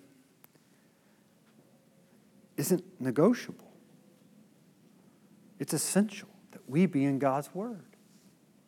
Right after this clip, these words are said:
'Cause how else are we gonna know him? How else are we gonna know what he's trying to, to disciple us and teach us and train us if we're not in the Word of God? "Follow me." And notice what he says, "I will make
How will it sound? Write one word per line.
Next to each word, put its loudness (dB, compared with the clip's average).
'Cause -16
how 0
else 4
are 2
we 8
gonna 4
know 4
him? -4
How 6
else 6
are 4
we 10
gonna 10
know 10
what 8
he's 2
trying 0
to, 6
to 0
disciple 2
us -2
and -4
teach 2
us -6
and -8
train 0
us -6
if -4
we're 6
not 8
in 4
the 4
Word 6
of -8
God? -8
"Follow 4
me." 8
And -2
notice 6
what 2
he -2
says, 4
"I 4
will 8
make 4